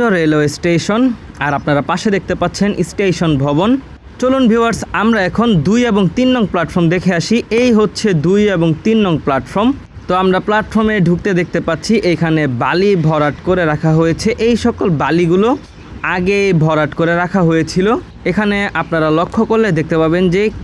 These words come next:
ঘাস জন্মে গিয়েছে, আর মূল স্টেশন ভবনে প্রবেশের পর এইখান থেকে যাত্রী ছাউনি থাকবে, আর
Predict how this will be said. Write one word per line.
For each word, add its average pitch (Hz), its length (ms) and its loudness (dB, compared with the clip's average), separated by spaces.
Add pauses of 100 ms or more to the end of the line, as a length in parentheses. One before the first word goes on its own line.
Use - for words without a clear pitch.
(180)
ঘাস 156 300 0 (180)
জন্মে 196 360 2
গিয়েছে, 160 360 0 (220)
আর 160 80 0 (160)
মূল 247 200 2 (120)
স্টেশন 233 380 0 (100)
ভবনে 180 400 2 (160)
প্রবেশের 214 400 0 (100)
পর 202 140 0 (220)
এইখান 233 320 0
থেকে 214 180 -2 (140)
যাত্রী 175 340 -2
ছাউনি 160 380 0
থাকবে, 165 320 0 (140)
আর 147 140 0